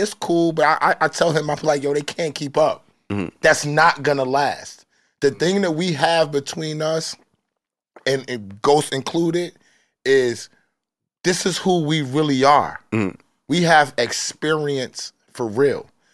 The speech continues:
Speaker 1: So when I'm talking to people, I'm not telling them how I think it should be or in, in, in a perfect world. I'm saying this is what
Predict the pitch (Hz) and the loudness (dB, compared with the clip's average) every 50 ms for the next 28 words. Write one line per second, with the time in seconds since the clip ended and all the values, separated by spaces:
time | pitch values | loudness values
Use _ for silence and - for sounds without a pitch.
0 | _ _ _ - - 143 139 139 156 - - - - 143 139 120 - 156 147 131 | _ _ _ 0 2 2 2 2 0 0 -2 -2 0 0 0 0 -2 -6 -8 -8
1 | - - 151 139 147 139 143 170 208 196 147 120 - 147 131 131 123 113 110 - | -6 -6 -6 -4 -2 -2 -2 0 0 -2 -4 -2 -4 -4 -4 -4 -4 -6 -4 -2
2 | 117 117 113 104 107 107 - - 117 110 - 104 107 - - - 120 117 110 101 | 0 0 0 0 -2 -4 -6 -8 -10 -8 -8 -8 -6 -6 -4 -4 -4 -6 -6 -8
3 | 87 104 113 113 113 117 117 117 117 113 113 113 - - - - - 110 120 113 | -10 -10 -8 -6 -6 -4 -4 -4 -4 -4 -6 -8 -10 -14 -16 -6 -2 0 0 0
4 | - 131 127 135 - 131 143 - 117 143 220 214 156 123 - - 156 139 123 127 | 0 -2 -4 -2 -2 -2 -2 0 0 0 0 0 -2 -2 0 2 2 2 2 2
5 | 123 113 117 127 127 127 87 135 165 175 - - 147 135 123 104 87 147 170 160 | -2 -2 0 2 2 4 4 2 0 -2 -2 0 0 0 -2 -2 -6 -6 -6 -6
6 | - 143 123 120 120 101 85 | -6 -8 -6 -4 -4 -4 -6